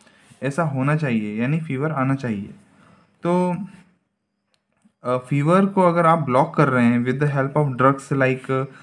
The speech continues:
salicylate वगैरह आप दे देते हैं और फीवर रोक देते हैं, तो ऐसे में मोर्टेलिटी की संभावना बढ़ जाती है। तो कुछ, अ, इस टाइप के रिजल्ट्स मिले हैं, जैसे एक्ट्रोमेलिया है, ये पॉक्स विरिडी में आता है,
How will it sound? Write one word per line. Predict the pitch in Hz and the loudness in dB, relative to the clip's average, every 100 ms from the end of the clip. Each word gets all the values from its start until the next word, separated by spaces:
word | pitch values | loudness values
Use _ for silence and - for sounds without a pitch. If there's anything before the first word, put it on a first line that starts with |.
| - _ - | -20 _ -2
salicylate | 143 151 156 139 131 135 | 0 2 2 0 0 -2
वगैरह | 131 120 123 | -2 0 0
आप | 120 | -2
दे | 120 120 | -2 -4
देते | 120 117 | -4 -2
हैं | 120 113 | 0 0
और | 110 123 | 0 -4
फीवर | - 131 139 | -4 -2 0
रोक | 135 151 151 | 2 2 2
देते | 123 123 | -4 -4
हैं, | 120 120 - - _ - | -8 -10 -20 -20 _ -12
तो | |
ऐसे | - 143 156 185 | -6 -4 -2 0
में | 180 | 2
मोर्टेलिटी | 143 139 143 180 180 185 | 2 2 2 -2 -2 -4
की | 190 | -2
संभावना | 165 143 143 160 | 0 2 2 2
बढ़ | 147 107 | 2 2
जाती | 101 98 98 | 0 -4 -8
है। | 101 113 - _ _ _ _ _ _ | -8 -10 -16 _ _ _ _ _ _
तो | 170 175 175 175 175 165 - _ _ - | -2 0 0 0 -2 -6 -10 _ _ -6
कुछ, | 175 175 190 | -4 0 4
अ, | 175 175 | 6 6
इस | 156 160 | 4 0
टाइप | 165 160 | 0 0
के | 165 | 2
रिजल्ट्स | 156 160 160 160 165 | 4 6 4 2 2
मिले | 156 147 151 | 2 2 2
हैं, | 151 | 2
जैसे | 143 151 156 | 0 -2 -2
एक्ट्रोमेलिया | - - 127 151 151 143 139 135 | -2 -8 -2 2 2 2 2 0
है, | 135 | 0
ये | 135 135 | -2 0
पॉक्स | 135 135 - | 0 -2 -2
विरिडी | 139 135 135 | -2 0 0
में | 135 | 0
आता | 117 117 | -2 -4
है, | 117 | -6